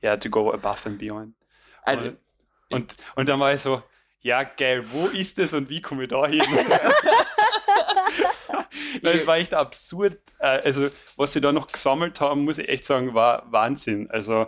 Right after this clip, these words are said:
Speaker 1: ja, also vielleicht haben sie viel Kohle gehabt und, ja, einfach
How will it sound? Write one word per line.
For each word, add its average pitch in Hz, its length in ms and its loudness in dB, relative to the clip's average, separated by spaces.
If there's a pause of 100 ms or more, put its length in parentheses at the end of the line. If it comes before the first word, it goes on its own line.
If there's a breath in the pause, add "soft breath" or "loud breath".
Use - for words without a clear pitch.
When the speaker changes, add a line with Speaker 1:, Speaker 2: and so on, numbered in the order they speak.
(920)
Speaker 1:
ja, 110 300 0 (300)
also - 140 -10
vielleicht 113 280 -2
haben 123 80 2
sie - 80 -4
viel 127 140 -4
Kohle 123 320 2
gehabt 110 320 -4
und, 104 200 -4
ja, - 120 -2
einfach 104 220 -8